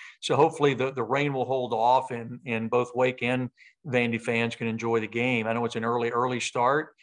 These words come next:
which should be good. I mean, you know, go, go in there and get it done, and, and everybody has the rest of the day and evening to, to enjoy. But, uh, you know, Wake's been a,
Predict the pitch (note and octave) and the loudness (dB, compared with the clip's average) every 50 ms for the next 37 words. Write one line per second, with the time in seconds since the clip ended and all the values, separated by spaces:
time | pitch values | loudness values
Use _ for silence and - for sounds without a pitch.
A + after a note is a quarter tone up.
0 | - _ _ - - C#3 - - D#3 D3+ C3+ C#3+ A#2+ A2+ D#3+ F#3+ F#3 C#3+ A2+ G#2+ | -20 _ _ -4 -2 0 2 0 0 2 0 0 0 4 6 6 6 6 6 4
1 | A2+ A2+ A#2 A#2 B2 B2 A#2+ A#2 G#2+ C3 B2+ C3 C3 B2+ C3 A#2+ C3+ C3 C3 C3 | 2 2 2 0 0 0 -2 -2 0 0 0 0 0 -2 -4 -2 -2 0 0 0
2 | B2+ B2+ C3 B2+ A2+ B2+ B2 B2+ C3 - - A#2+ B2+ C3+ C3 A#2+ A2+ A2+ A2+ A#2 | -2 -2 -4 -2 -2 -4 -4 -4 -2 -2 0 0 0 0 0 -2 -2 -4 -6 -8
3 | C3 A#2 A2+ A#2+ A#2 B2 B2+ B2 B2 A#2 A#2+ B2 A#2 - A2 A#2 B2+ B2 - - | -8 -6 -6 -6 -2 0 0 0 0 2 0 0 -2 -2 -2 0 0 -2 -2 -4
4 | - A#2 A2+ B2 B2 B2 A2+ A#2 B2 B2+ B2 A#2+ A#2 A2+ A2+ - A#2+ A2+ G#2+ - | -8 -6 -2 -2 0 0 0 -2 -4 -4 -4 -4 -4 -4 -2 0 0 0 -2 -4
5 | - - - - - - _ - - C#3+ C3+ B2+ A#2 A#2 G#2 A#2 B2 C3+ C#3 C3+ | -12 -20 -20 -20 -20 -20 _ -8 -4 -2 0 0 0 0 -2 0 0 2 2 2
6 | C3 A#2 G#2 B2 A#2+ - - - - B2 A2+ A2+ - F3+ F3 E3+ D3 D3 D#3+ F#3 | 2 2 0 0 -2 -2 -4 -2 0 2 2 2 0 0 -2 0 2 2 2 2
7 | - - - G3+ F3+ D#3+ D3 C#3 C3 C3 | 0 -4 -2 0 0 2 2 0 0 -2